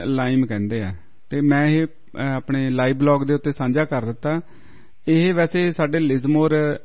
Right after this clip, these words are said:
ਹੈਗੀ ਆ, ਅਹ, ਨਿਊ ਸਾਊਥ ਵੇਲਜ਼ ਦੇ ਵਿੱਚ ਇੱਕ ਡੇਲੀਜ਼ ਫਰੂਟ ਨਰਸਰੀ ਆ, ਉੱਥੋਂ ਇਹ ਆਨਲਾਈਨ ਮਿਲ ਜਾਂਦਾ ਆ, ਤੁਹਾਨੂੰ ਪੋਸਟ ਵੀ ਕਰ ਦਊਗੇ। ਪਰ ਤੁਸੀਂ ਸਾਊਥ ਆਸਟ੍ਰੇਲੀਆ 'ਚ ਵੀ ਕਿਸੇ ਵੱਡੀ ਨਰਸਰੀ ਕੋਲ ਜਾਓ,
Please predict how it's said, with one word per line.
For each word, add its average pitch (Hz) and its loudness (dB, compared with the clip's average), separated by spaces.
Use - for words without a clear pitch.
ਹੈਗੀ 135 -4
ਆ, 123 -4
ਅਹ, - -8
ਨਿਊ 127 2
ਸਾਊਥ 143 0
ਵੇਲਜ਼ 123 -2
ਦੇ 127 -6
ਵਿੱਚ 123 -6
ਇੱਕ - -6
ਡੇਲੀਜ਼ 123 0
ਫਰੂਟ 120 -4
ਨਰਸਰੀ 123 -2
ਆ, 131 -2
ਉੱਥੋਂ 165 4
ਇਹ 165 8
ਆਨਲਾਈਨ 143 4
ਮਿਲ 107 2
ਜਾਂਦਾ 104 -4
ਆ, 104 -4
ਤੁਹਾਨੂੰ 143 0
ਪੋਸਟ 143 2
ਵੀ 147 4
ਕਰ 131 0
ਦਊਗੇ। 123 -2
ਪਰ 160 6
ਤੁਸੀਂ 180 2
ਸਾਊਥ 165 2
ਆਸਟ੍ਰੇਲੀਆ 175 0
'ਚ 165 -6
ਵੀ 175 -4
ਕਿਸੇ 170 -2
ਵੱਡੀ 151 2
ਨਰਸਰੀ 147 0
ਕੋਲ 147 0
ਜਾਓ, 131 -4